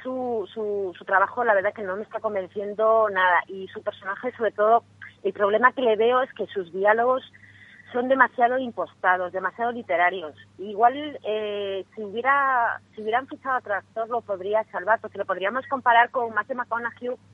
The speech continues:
en la primera temporada, que también tenía un personaje con, con diálogos di-, di-, diferentes, o sea, eh, que era un desafío defenderlos delante de la cámara, pero Matthew McConaughey los defendía muy bien,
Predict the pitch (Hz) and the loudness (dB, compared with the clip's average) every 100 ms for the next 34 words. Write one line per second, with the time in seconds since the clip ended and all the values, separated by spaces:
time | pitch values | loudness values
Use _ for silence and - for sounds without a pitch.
0 | _ _ _ - 233 208 - 208 208 214 | _ _ _ -14 -4 -4 -4 -4 -4 -4
1 | 226 226 220 220 233 214 208 208 220 220 | -2 2 2 2 -2 -4 -6 -6 -6 -4
2 | 220 226 233 220 - 202 - 208 202 202 | 0 0 -2 -8 -8 -8 -6 -4 0 -2
3 | - 226 214 196 202 196 185 175 - 208 | -4 -8 -4 -4 -4 -12 -12 -14 -10 -8
4 | 202 196 220 247 240 226 _ - 196 156 | 0 2 2 -2 -8 -14 _ -20 -16 -14
5 | - 196 - 190 226 240 - - 214 196 | -12 -10 2 2 2 -2 -6 0 2 2
6 | 185 - _ - - - - - - - | 0 -16 _ -20 -20 -20 -20 -20 -20 -20
7 | _ 233 226 240 247 240 311 311 262 247 | _ -8 -4 0 4 4 4 2 0 0
8 | 208 - 269 247 220 220 202 214 220 233 | -4 -2 -2 -2 -2 -6 -2 0 0 -2
9 | 240 226 233 226 214 214 226 254 240 196 | -2 -4 0 0 0 -2 0 0 0 0
10 | 180 202 208 240 233 233 226 226 254 269 | 0 -4 -8 -4 -2 -2 -2 -6 -6 -4
11 | 285 202 - 196 202 220 208 202 196 | -4 -6 -10 -8 -6 -6 -6 -4 -6